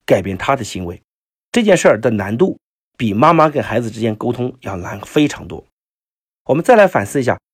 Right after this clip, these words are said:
为什么这个猫从不爱吃辣椒，最后爱上了吃辣椒？因为它们到底是在减轻谁的痛苦？答案当然是猫自己的痛苦。所以把吃辣椒本身变成了别人的事情，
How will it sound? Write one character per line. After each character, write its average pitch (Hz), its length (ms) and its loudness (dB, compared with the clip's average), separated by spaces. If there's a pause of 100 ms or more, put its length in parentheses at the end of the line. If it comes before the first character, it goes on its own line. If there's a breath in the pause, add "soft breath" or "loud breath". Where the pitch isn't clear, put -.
(140)
为 247 260 4
什 104 200 -2
么 92 200 -6 (380)
这 - 100 2
个 131 80 0
猫 123 220 4
从 110 220 -8
不 117 100 -10
爱 208 180 0
吃 - 160 -6
辣 117 160 -4
椒， 101 300 -8
最 147 160 -6
后 131 120 -2
爱 226 200 2
上 104 160 -2
了 95 80 -8
吃 - 140 -12
辣 98 120 -12
椒？ - 220 -18 (640)
因 160 280 4
为 127 300 0 (380)
它 - 140 -2
们 113 160 0
到 196 200 6
底 95 140 -8
是 113 140 -6
在 107 160 -2
减 92 240 -4
轻 110 180 -6
谁 - 240 -6
的 135 100 2
痛 101 200 -6
苦？ - 100 -18 (720)
答 92 120 -6
案 113 200 -2
当 117 160 2
然 113 100 -2
是 104 120 -6
猫 127 240 -2
自 202 200 -8
己 - 120 -10
的 - 100 -12
痛 - 160 -16
苦。 - 160 -20 (1300)
所 143 160 4
以 143 180 2 (340)
把 120 140 2
吃 165 180 -2
辣 208 160 6
椒 175 200 6
本 107 200 -4
身 123 160 -2
变 151 200 0
成 120 100 -4
了 107 80 -2
别 110 300 0
人 202 100 4
的 175 80 2
事 107 160 -4
情， - 180 -16